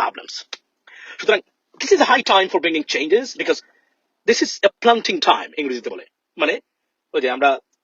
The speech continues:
শস্য রোপণ করার যে সময়টা, এভাবে। কেননা ইন্টারিম গভর্নমেন্ট এই সুযোগটা করে দিয়েছে। এই,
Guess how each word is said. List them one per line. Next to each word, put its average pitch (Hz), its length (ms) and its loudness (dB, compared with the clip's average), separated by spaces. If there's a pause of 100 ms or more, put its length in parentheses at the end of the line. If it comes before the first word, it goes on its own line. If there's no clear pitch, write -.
(100)
শস্য - 280 2
রোপণ 185 220 4
করার 180 200 4
যে 143 80 -6
সময়টা, 143 340 -2 (240)
এভাবে। 147 300 -2 (160)
কেননা 160 240 -4 (260)
ইন্টারিম 208 380 4
গভর্নমেন্ট 160 340 4
এই 170 60 2
সুযোগটা 151 340 0
করে 139 140 0
দিয়েছে। 113 240 -8 (280)
এই, 208 180 2